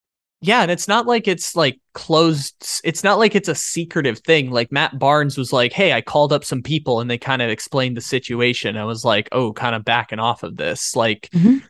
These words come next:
Speaker 1: it's, it's kind of like, I mean, Bomani was talking about this with, uh, with Dominique Foxworth, and they did the, um, they did the, like, hit the
Speaker 2: Elevator
Speaker 1: music
Speaker 2: music.
Speaker 1: thing. Yeah, and, like, he was explaining some of the stuff he knows but isn't going public with, and it's, D-,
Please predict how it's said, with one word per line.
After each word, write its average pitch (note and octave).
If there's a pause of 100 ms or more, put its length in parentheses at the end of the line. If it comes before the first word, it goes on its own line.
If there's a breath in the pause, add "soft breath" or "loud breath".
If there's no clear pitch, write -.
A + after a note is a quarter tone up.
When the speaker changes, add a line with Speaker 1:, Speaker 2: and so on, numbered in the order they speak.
(120)
Speaker 1:
it's, -
it's E3+
kind G3+
of F3+
like, E3+ (320)
I E3
mean, F3+
Bomani F#3
was E3
talking E3
about D#3+
this D#3+
with, D3
uh, A#2+
with C#3
Dominique C#3+
Foxworth, C#3
and C3+
they B2+
did C3
the, C3
um, G#2+ (500 soft breath)
they D3
did D3
the, D3
like, C3+
hit E3+
the F3+
Speaker 2:
Elevator E3
Speaker 1:
music E3
Speaker 2:
music. -
Speaker 1:
thing. F3 (440)
Yeah, G3+ (120)
and, D3+ (440)
like, D#3
he F#3
was F3+
explaining F3
some D#3
of D3+
the C#3+
stuff C3+
he C#3
knows C#3+
but B2+
isn't B2+
going B2
public C#3
with, A#2
and A2+
it's, -
D-, C#3+